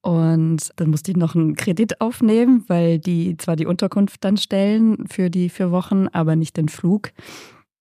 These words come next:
Habe ich auch den Kredit bekommen. Und dann sind wir nach Los Angeles geflogen, ganz aufregend, mein erstes Mal in Amerika gewesen. Ich war auch die einzige, glaube ich, von der Gruppe, wir waren zwölf, glaube ich, ähm, die nicht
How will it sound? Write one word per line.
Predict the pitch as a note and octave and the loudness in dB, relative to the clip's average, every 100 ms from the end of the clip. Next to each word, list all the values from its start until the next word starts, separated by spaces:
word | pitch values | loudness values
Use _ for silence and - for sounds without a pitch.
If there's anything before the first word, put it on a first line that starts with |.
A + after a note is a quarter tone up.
| _ _ _ G#3 | _ _ _ -4
Habe | F#3+ | -4
ich | D#3+ | -2
auch | - | 0
den | E3 | 0
Kredit | - F3 A3+ | 0 0 0
bekommen. | A3+ - F#3 F#3 F#3 F#3+ - - - _ _ | -4 -2 2 4 2 -2 -10 -20 -20 _ _
Und | - F3 E3+ E3+ E3 E3 | -2 2 4 4 2 0
dann | E3 E3 E3 E3 D#3+ | 2 4 4 4 2
sind | - E3 | 0 0
wir | F3 | 4
nach | F3 E3 | 4 2
Los | E3+ D3+ | -2 -2
Angeles | F3 A3+ D#3 - | 0 0 -2 -6
geflogen, | E3+ D#3 D3+ | -8 -4 -2
ganz | D#3+ E3 | -2 -2
aufregend, | C#3 F3+ D3+ - | -4 -4 -8 -2
mein | D#3 D#3+ | -2 -2
erstes | E3 - - | -4 -6 -2
Mal | D#3+ D#3 - | 0 0 -2
in | D#3 D#3+ D3+ | 0 0 0
Amerika | E3 D#3+ E3+ D#3+ D#3+ D3 - - - - | 2 2 0 -2 -2 -4 -6 -18 -20 -10
gewesen. | - D3 C#3+ C#3+ E3+ E3+ F#3+ | -4 -2 -2 -2 0 2 0
Ich | - - | -4 -4
war | D#3+ | -4
auch | |
die | - E3 | -2 0
einzige, | D#3+ F#3 - E3 | 2 2 2 -2
glaube | D#3+ D#3 D#3 | 0 0 0
ich, | D#3+ - | 0 -4
von | - D#3+ | 0 2
der | D#3+ D#3 | 2 0
Gruppe, | - D#3+ E3+ D#3+ D3+ | -2 -2 2 2 0
wir | D3+ D3+ | -2 -2
waren | D3+ D3+ | 0 0
zwölf, | D3 - D#3+ D#3 E3+ | -2 -2 0 0 0
glaube | - D#3 D3+ | -4 -2 0
ich, | D3+ D3 - - | 0 -2 -6 -2
ähm, | D#3 D3+ D3 | 0 2 0
die | D#3+ | 0
nicht | D#3+ - | -2 -2